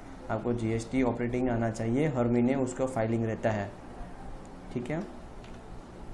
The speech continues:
वॉक इन इंटरव्यू है अकाउंटिंग के लिए। We are the wholesale distributor of the paper agencies since thirty years। पेपर एजेंसी में है अकाउंटेंट के लिए, एमकॉम, एमबीए या सीए किया हो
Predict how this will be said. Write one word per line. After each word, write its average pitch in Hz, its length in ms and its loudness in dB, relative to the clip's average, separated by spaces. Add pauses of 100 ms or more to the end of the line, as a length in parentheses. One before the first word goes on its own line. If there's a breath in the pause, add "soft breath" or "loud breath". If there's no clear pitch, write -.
(560)
वॉक 117 160 0
इन 151 80 6
इंटरव्यू 151 320 4
है 151 200 6
अकाउंटिंग 147 440 4
के 156 100 4
लिए। 151 440 4
We 127 160 0
are 123 260 4
the 123 100 4
wholesale 127 560 4
distributor 135 400 2
of 123 160 4
the 120 160 2
paper 123 380 2
agencies 131 560 0
since 123 280 -4
thirty 131 300 2
years। 113 220 6 (600 loud breath)
पेपर 123 260 4
एजेंसी 143 400 4
में 143 140 6
है 135 280 4
अकाउंटेंट 131 440 4
के 135 80 2
लिए, 131 220 6
एमकॉम, 131 680 4
एमबीए 131 480 6
या 123 160 2
सीए 135 280 4
किया 139 220 8
हो 131 340 6